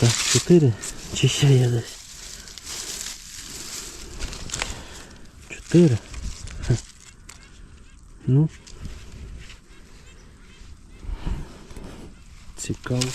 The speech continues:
Щас щось побачив. Йду до нього.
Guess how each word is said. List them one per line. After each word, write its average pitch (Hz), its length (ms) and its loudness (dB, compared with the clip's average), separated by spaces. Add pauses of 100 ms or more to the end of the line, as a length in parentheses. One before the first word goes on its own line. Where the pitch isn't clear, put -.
(220)
Щас 120 160 0 (100)
щось 120 120 -4 (140)
побачив. 131 460 -6 (880)
Йду 120 280 -2
до 131 100 0
нього. 113 480 0